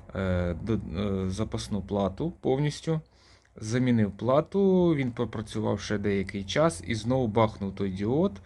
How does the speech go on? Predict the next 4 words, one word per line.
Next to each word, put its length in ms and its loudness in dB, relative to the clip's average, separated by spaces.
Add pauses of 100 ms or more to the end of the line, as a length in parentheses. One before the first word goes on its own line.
(120)
А 280 4
клієнт 460 2
вирішив 420 0
відремонтувати. 1080 2